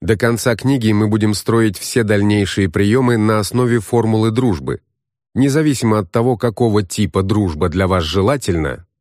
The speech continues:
короткая, длительная, ненавязчивая или интенсивная,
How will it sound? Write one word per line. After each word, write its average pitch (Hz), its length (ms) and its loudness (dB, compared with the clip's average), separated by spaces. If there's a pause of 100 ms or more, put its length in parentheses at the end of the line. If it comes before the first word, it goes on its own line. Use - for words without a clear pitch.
(120)
короткая, 107 640 0
длительная, 101 800 0 (120)
ненавязчивая 101 800 0
или 101 400 0
интенсивная, 113 920 0